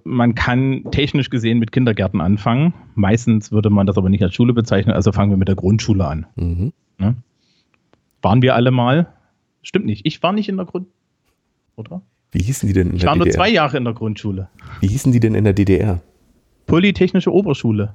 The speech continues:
Speaker 2: Ah ja.
Speaker 1: D-, also die, die D D R hatte ein integriertes zehn-Klassensystem.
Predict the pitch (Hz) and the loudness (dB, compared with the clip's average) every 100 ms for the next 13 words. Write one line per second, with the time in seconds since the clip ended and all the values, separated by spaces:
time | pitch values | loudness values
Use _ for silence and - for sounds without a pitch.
0 | - 98 156 87 87 _ _ _ _ _ | -2 -2 0 -4 -8 _ _ _ _ _
1 | _ - - - - - 131 143 143 - | _ -20 -14 -16 -16 -6 -2 0 0 -2
2 | - - - 123 123 123 117 135 214 185 | -6 -8 -4 0 2 4 4 4 4 2
3 | 175 180 - 151 160 160 151 - - 180 | 2 0 0 -2 -2 -2 -4 -4 -2 0
4 | 156 - 196 190 - - 165 170 170 - | 0 0 2 2 -2 -2 0 2 0 0
5 | 147 165 123 123 123 107 98 92 | 0 0 0 -2 0 0 0 -2